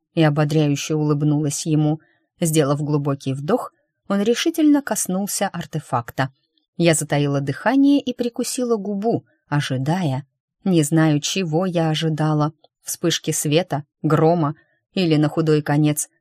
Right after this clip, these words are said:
ворвавшихся внутрь стражников. Неужели наши надежды не увенчались успехом?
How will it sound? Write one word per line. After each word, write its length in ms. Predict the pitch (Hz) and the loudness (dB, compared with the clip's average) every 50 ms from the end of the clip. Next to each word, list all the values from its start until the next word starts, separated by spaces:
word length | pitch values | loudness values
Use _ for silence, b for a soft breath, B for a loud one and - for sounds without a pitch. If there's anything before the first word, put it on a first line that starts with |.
| _ _ | _ _
ворвавшихся 800 | 156 160 160 151 143 147 143 147 - - 160 156 - - - 156 | 0 2 2 2 2 0 0 0 0 -2 -4 -4 -2 -4 -4 -2
внутрь 340 | 151 147 147 139 139 - 139 | 0 0 -2 -2 -2 -4 -6
стражников. 800 | - - - - 139 139 147 - - 151 147 - 143 135 - - _ _ _ _ _ _ _ _ - | -6 -6 -4 -2 -2 -2 0 0 0 -2 0 -2 -4 -6 -6 -12 _ _ _ _ _ _ _ _ -2
Неужели 500 | 185 196 214 220 214 294 349 330 339 311 | 0 0 0 0 0 2 4 4 6 6
наши 340 | 262 220 220 214 - - | 4 2 0 -2 -2 -2
надежды 600 | 202 190 175 165 160 156 202 233 226 202 196 214 | 0 0 0 0 0 0 -2 -2 -2 -2 -4 -2
не 120 | 214 214 214 | -2 -2 -2
увенчались 680 | 202 180 190 196 208 - - - 196 185 185 175 - - | -2 -4 -4 -4 -4 -4 -4 -4 -2 -2 -2 -4 -6 -8
успехом? 680 | 185 - - - - - 143 - - 139 135 143 143 | -10 -10 -10 -4 -2 -2 -2 0 -2 -2 -2 -2 -4